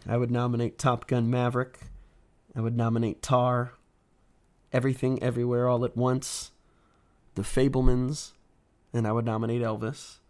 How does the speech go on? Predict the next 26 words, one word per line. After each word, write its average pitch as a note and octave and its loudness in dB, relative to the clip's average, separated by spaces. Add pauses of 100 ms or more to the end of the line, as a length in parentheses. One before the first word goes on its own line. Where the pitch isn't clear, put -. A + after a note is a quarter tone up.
(680)
Best C3+ 2
Original C3 2
Screenplay, C3 0
I B2 0
would B2 -2
nominate A#2+ -2
Tar, C3 4 (840)
Everything B2 0
Everywhere A#2 -2
All A#2 0
at A2 -8
Once, A#2 -8 (440)
The B2 -2
Fabelmans. A#2 -2 (680)
I - -8
would A2+ -4
nominate A#2+ -2
The A#2 -4
Menu, A#2+ -2 (580)
as A2 -6
well A2+ -2
as A#2 -8
Cha A#2 -4
Cha A#2 -4
Real G#2+ -6
Smooth. A2+ -6